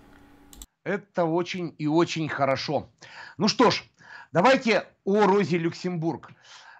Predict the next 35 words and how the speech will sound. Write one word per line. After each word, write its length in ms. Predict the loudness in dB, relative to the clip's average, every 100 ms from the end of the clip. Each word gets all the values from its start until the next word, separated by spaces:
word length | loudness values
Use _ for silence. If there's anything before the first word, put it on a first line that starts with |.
| _
Сразу 380 | 0 0 0
же 100 | -4
хочу 280 | -6 -8 -8
сказать, 440 | -10 -8 -2 -2 -2
вот 220 | -8 -12
сразу 400 | -2 2 2 0
развеять 500 | -6 -6 -8 -8 -8
один 340 | -10 -8 -6
миф, 220 | -2 -4 -2
который 460 | -4 -2 -2 0
у 80 | 0
нас 260 | 0 0 -2
в 40 |
массовом 520 | -6 -6 -6 -10 -10
сознании 520 | -10 -8 -6 -4 -4
присутствует 580 | -8 -10 -8 -8 -6 -8
относительно 540 | -6 -6 -6 -6 -2 -2
этой 200 | 0 -2
женщины, 500 | -2 -4 -6 -10 -14 -18 -12
как 180 | -6 2
раз 240 | 6 6 2
связанный 420 | -2 0 -2 -8
с 60 |
праздником 540 | -6 -4 -4 -8 -8 -8
восьмое 360 | -8 -8 -4
марта. 360 | -2 -2 -2 -10 -20 _ -18
У 80 | -2
нас 220 | 4 4
почему-то 480 | 2 -12 -12 -12 -12
считают, 560 | -14 -14 -4 0 0 -2
что 360 | -10 -10 -6
Роза 280 | -4 -4 -4
Люксембург — 680 | -8 -10 -10 -4 0 0 0
это 160 | -2
такая 560 | -2 -4 0 2 2 -2